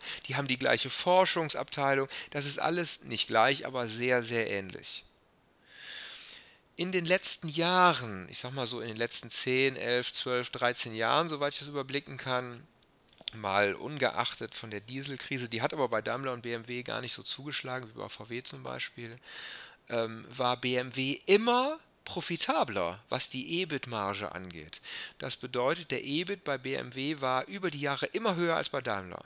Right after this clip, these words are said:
Ich glaube, ich weiß jetzt nicht genau, im grob zwei bis zwei Prozentpunkte vielleicht.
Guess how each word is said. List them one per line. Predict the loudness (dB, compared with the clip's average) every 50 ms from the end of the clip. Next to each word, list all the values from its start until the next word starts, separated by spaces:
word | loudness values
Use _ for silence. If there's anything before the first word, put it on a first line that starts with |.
| -16 -20 -20 _ _
Ich | -6 -4 -4 -4 -4
glaube, | -2 2 4 4 4 4 2 -2
ich | -6 -6 -6 -6 -6 -10 -14 _ _ _ _ -14 -8
weiß | -6 -6 -6 -6
jetzt | -8 -8
nicht | -8 -8 -8
genau, | -8 -6 -6 -6 -6
im | -6 -10 -16 -18 -18 -14
grob | -6 -2 0 0 0 0 0 0
zwei | 0 0 2 0 -2 -2 -2 -2
bis | -2 -4 -4 -4 -6 -12 _ _ -6
zwei | -4 -2 2 4 4 4 4
Prozentpunkte | 2 0 -4 -4 -4 -2 -2 -4 -4 -6 -8 -10 -10 -10 -12 -14
vielleicht. | -12 -12 -12 -12 -12 -12 -12 -14 -14 -16